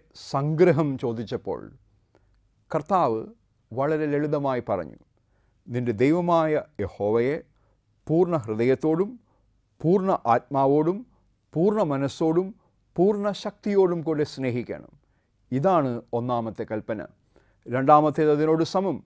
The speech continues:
അതായത് നിന്റെ കൂട്ടുകാരനെ നിന്നെപ്പോലെ തന്നെ സ്നേഹിക്കുക." ഇന്ന് ലോകത്തിൻ്റെ നാനാഭാഗങ്ങളിൽ ദൈവാശ്രയം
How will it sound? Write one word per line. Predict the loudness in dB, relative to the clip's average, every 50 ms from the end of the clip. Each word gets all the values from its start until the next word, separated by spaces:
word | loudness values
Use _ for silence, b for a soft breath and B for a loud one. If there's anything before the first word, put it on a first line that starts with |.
| _ _ _ _ _ _ _ _ -6
അതായത് | -2 2 4 4 4 4 2 0 0 -2 -4 -6 -8 _ _ _ -10
നിന്റെ | -8 -6 -4 -6 -6
കൂട്ടുകാരനെ | -6 -4 -4 -4 -2 -2 0 2 2 2 2 0 -2 -4 -6 -8 -10 _ _ -8
നിന്നെപ്പോലെ | -6 -4 -2 -2 -2 -2 -2 -2 -2 0 0 -2
തന്നെ | -2 -4 -4 -4 -4 -6 -8 -8 _ _ -20
സ്നേഹിക്കുക." | -20 -18 -12 -6 -4 -2 -2 -2 -4 -4 -8 -10 -10 -12 -14 -14 _ _ _ _ _ _ _ _ _ _ _ _ _ _ _ _ _ _ _ _ _ _ _ -10
ഇന്ന് | -6 -4 -4 -2 -4 -4 -6 -10 _ _ _ _ _ _ _ _ _ _ _ _ _ _ _ _ _ _ _ _ -10
ലോകത്തിൻ്റെ | -6 -2 0 2 2 2 2 0 -2 -4 -4 -2 -2
നാനാഭാഗങ്ങളിൽ | 0 0 0 2 4 4 4 4 4 4 4 4 4 4 2 0 -2 -2 -4 -6 -10 -14 -20 _ _ _ _ _ _ _ _ _ _ _ _ _ _ _ _ _ -14
ദൈവാശ്രയം | -12 -6 -2 0 0 2 4 4 4 4 2 0 -4 -4 -4 -2 -2 -4 -6